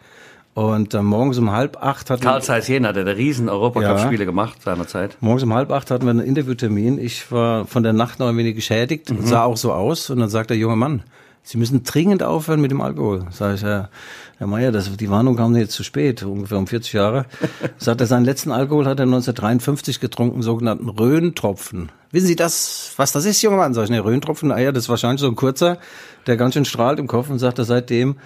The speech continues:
Speaker 1: verklebt auch den Mund." Und seitdem, es war das schönste, fast das schönste Interview meines Lebens. Der hat mich natürlich auch mehrfach,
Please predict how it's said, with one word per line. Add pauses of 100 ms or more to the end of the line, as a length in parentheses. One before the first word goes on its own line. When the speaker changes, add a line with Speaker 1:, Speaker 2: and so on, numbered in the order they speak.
(260)
Speaker 1:
verklebt
auch
den
Mund."
Und
seitdem,
es
war
das
schönste,
fast
das
schönste
Interview
meines
Lebens. (360)
Der
hat
mich
natürlich
auch
mehrfach,